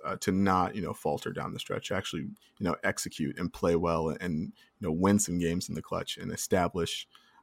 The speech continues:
uh, those winning ways rather than just, like, you know, kind of floundering again. All right, Ben, uh, thanks for coming on.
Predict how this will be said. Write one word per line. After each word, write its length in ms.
uh, 280
those 260
winning 360
ways 560
rather 300
than 300
just, 240
like, 180
you 60
know, 200
kind 140
of 80
floundering 480
again. 340
All 100
right, 200
Ben, 320
uh, 340
thanks 180
for 100
coming 260
on. 280